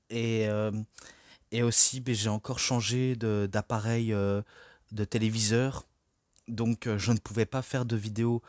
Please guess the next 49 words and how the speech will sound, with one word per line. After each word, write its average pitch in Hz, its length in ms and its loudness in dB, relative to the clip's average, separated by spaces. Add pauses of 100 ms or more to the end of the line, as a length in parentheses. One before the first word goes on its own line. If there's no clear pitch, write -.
(380)
pour, 107 280 -4
euh, 98 340 2
faire 113 340 0
ce - 140 2
que - 140 -8
j'avais 95 220 0
demandé 92 360 -2
de - 40 -6
faire. 147 460 -2 (520)
Et 98 100 -4
que - 140 -4
maintenant, 120 500 0 (260)
vu 110 160 -4
comment 117 300 0
tout - 240 -6
est 110 140 4
réglé, 113 340 2
tout - 240 -10 (100)
est 101 40 -2
maintenant 95 360 -4
derrière 92 280 -2
moi, 113 280 2 (460)
même 123 140 2
si - 160 4
la 113 80 2
connexion 123 500 2
n'est 113 80 2
peut-être - 240 -8
pas 117 120 0
top, - 360 -2 (880)
et 120 140 2
auquel, 127 420 4
ben, 104 300 2
récemment 120 520 2
j'ai 101 160 0
installé 110 540 4
des, 95 600 0 (380)
des 123 200 2
chaînes 117 260 4
que 113 120 -6
je - 100 -4
peux 113 120 -4
voir, 117 420 0
telles 104 180 -4
que - 120 -4
Netflix, - 560 -2
H 101 140 0
B 110 80 -2
O, 110 200 2